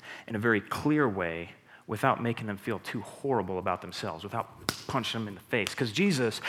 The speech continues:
had a very, very firm center, and he had soft edges. Does anybody think Mike did a great job last week?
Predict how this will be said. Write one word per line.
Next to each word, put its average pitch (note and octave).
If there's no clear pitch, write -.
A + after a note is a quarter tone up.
had D#3
a C3
very, D#3+
very C3+
firm C#3
center, A2
and C3
he B2
had A2+
soft B2+
edges. G#2+
Does B2+
anybody E3+
think C#3+
Mike B2+
did C3+
a A#2+
great A2+
job G#2+
last B2
week? C3+